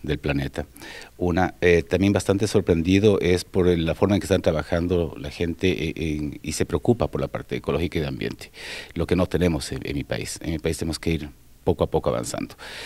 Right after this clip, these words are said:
Pero igual, mira, la misma pregunta que les hago a, a, a nues-, a mis niños en Ecuador, lo mismo hice acá en Costa Rica. ¿Qué animales se encuentran en peligro de extinción en, en Costa Rica? El rinoceronte, la jirafa, el león, el oso panda.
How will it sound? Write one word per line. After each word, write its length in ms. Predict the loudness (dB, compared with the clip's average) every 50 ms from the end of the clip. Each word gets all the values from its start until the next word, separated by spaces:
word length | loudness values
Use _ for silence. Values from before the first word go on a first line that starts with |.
| -14 -16 -6 0
Pero 120 | 2 4 6
igual, 220 | 6 6 6 6
mira, 220 | 6 6 8 8 8
la 80 | 6
misma 180 | 6 4 4 4
pregunta 380 | 6 6 6 6 6 6 4
que 80 | 4 4
les 160 | 4 6 6
hago 160 | 8 8 8
a, 60 | 8 6
a, 360 | 4 2 4 4 2 2 0
a 220 | -2 -2 0 2
nues-, 280 | 2 0 0 0 0 0
a 60 | 2
mis 140 | 2 4 4
niños 360 | 6 8 8 8 8 6 4
en 120 | 2 0 0
Ecuador, 460 | 4 6 8 10 10 10 8 6 0
lo 140 | -4 -2 0
mismo 280 | 2 2 2 2 4 4
hice 220 | 4 4 4 2
acá 240 | 0 2 4 4 4
en 80 | 4 2
Costa 240 | 0 -4 -4 -2
Rica. 300 | -2 -2 -4 -6 -8 -18 -20 -20 -20 -20 -20 -20 -16 -2
¿Qué 80 | 0 2
animales 380 | 4 4 6 4 4 4 2 0
se 80 | 0
encuentran 280 | 2 4 4 4 4 4
en 80 | 2
peligro 180 | 2 2 2 2
de 40 | 2
extinción 280 | 2 0 2 2 2
en, 120 | 0 0 -2
en 80 | -4 -4
Costa 300 | -4 -4 -4 -2 0 0
Rica? 320 | 2 2 2 0 -4 -6 -8 -12 -20 -20 -20 -20 -20 -20 -20 -20 -20 -20 -20 -20 -6
El 140 | -4 -2 0
rinoceronte, 800 | 0 2 2 0 0 0 0 2 2 2 0 -2 -4 -8 -8 -10 -14 -14 -8
la 120 | -6 -6
jirafa, 600 | -4 -2 0 2 4 4 4 4 2 -2 -6 -6 -6 -4
el 120 | -2 0 2
león, 440 | 2 2 2 2 2 0 -2 -4 -6 -8
el 120 | -6 -4 -4
oso 180 | -4 -4 -4 -2
panda. 380 | -2 -2 -2 -2 -4 -6 -12